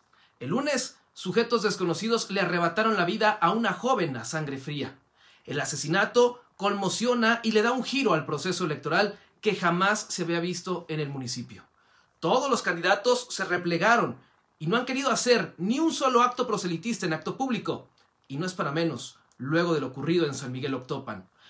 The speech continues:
La pregunta es, ¿qué pasaba por la mente de esas personas? ¿Qué los orilló a quitarle la vida de esa manera? La respuesta es la descomposición social. Hoy es más fácil culpar al gobierno, tirarle la bolita entre partidos,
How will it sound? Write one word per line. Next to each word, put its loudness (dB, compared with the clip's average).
La 2
pregunta 2
es, 0
¿qué 0
pasaba -2
por -2
la 2
mente 0
de 0
esas -2
personas? -6
¿Qué 0
los 0
orilló 2
a 0
quitarle 0
la 0
vida 0
de 4
esa 2
manera? -6
La -6
respuesta 0
es -2
la -2
descomposición -4
social. -10
Hoy 4
es 2
más 2
fácil 0
culpar 2
al 4
gobierno, 0
tirarle 2
la 2
bolita 0
entre 0
partidos, -2